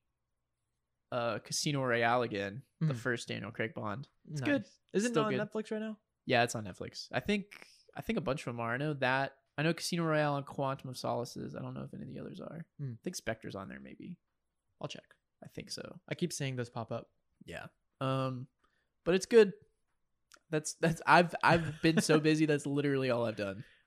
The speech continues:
Speaker 2: Well, I've got quite a few here.
Speaker 1: Okay.
Speaker 2: Um, last week you told me about Off Camera with Sam Jones.
Speaker 1: Did you watch a bunch?
Speaker 2: Oh my God.
Speaker 1: <laughs> They're
Speaker 2: I
Speaker 1: addictive, right?
Speaker 2: Yeah. Uh, I watched the one that's really notable for me right now is the one with Jake Johnson.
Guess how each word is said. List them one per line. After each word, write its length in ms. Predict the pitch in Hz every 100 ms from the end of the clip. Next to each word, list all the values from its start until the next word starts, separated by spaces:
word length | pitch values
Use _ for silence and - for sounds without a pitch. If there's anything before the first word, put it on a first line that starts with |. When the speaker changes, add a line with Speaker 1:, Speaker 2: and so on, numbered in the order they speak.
| -
Speaker 2:
Well, 100 | 127
I've 140 | 135 196
got 200 | 202 160
quite 260 | - 160
a 60 | 143
few 240 | - 139
here. 380 | 123 113 107 143 _ _
Speaker 1:
Okay. 260 | - 156 127
Speaker 2:
Um, 380 | 117 113 110 107 _ _ _ _ _ _ -
last 260 | 151 151
week 120 | 160
you 60 | 147
told 160 | 156 151
me 60 |
about 160 | 139 135
Off 200 | 131 127
Camera 260 | 143 135 131
with 120 | 120
Sam 240 | 139 131
Jones. 560 | 123 123 156 220 - - -
Speaker 1:
Did 60 |
you 20 | 123
watch 200 | 120 -
a 60 |
bunch? 300 | 143 165 - _ _ _ -
Speaker 2:
Oh 120 | 143
my 120 | 127 104
God. 320 | 107 - - 143 117
Speaker 1:
<laughs> 160 | 160 -
They're 340 | 135 156 180
Speaker 2:
I 40 | 165
Speaker 1:
addictive, 500 | 151 185 - 131 113
right? 300 | 127 175 -
Speaker 2:
Yeah. 360 | 147 143 120 107 -
Uh, 320 | 127 127 123 120
I 80 | 131
watched 280 | 151 156 - _ _ -
the 260 | 156 160
one 160 | 151 160
that's 220 | 151 - - -
really 220 | 156 175
notable 280 | 156 151 151
for 140 | 151
me 140 | 135 135
right 180 | 127 120
now 320 | 117 117 113 190
is 340 | - 123 117 110
the 100 | 120
one 200 | 120 120
with 160 | 117
Jake 220 | - 123 120
Johnson. 520 | 117 120 - 156